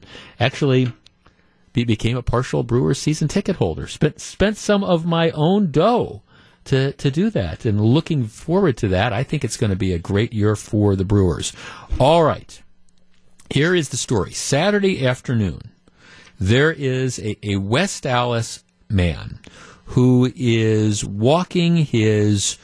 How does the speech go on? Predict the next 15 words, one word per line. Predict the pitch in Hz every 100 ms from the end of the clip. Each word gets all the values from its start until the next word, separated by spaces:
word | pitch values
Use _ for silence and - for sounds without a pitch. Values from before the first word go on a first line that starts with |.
| - - _
one-year-old | - 90 92 143 202 180 139 131 127 107 104 104 104 -
puppy. | - 117 - - _ - _ -
Um, | 101 98 95
puppy's | - 143 165 151
name | 135 113 110 110 113 - -
is | 98 98 98 98 - - - - - - -
Pepper. | - 202 - - _ _ - - _ _
Um, | 117 120 117
so | - 135 113
he, | - 127
he's | 120 123
out | 139 143 170 _ _
taking | 143 156 180
Pepper | 165 123 113 120 110
for | 110 - 110 101 104 101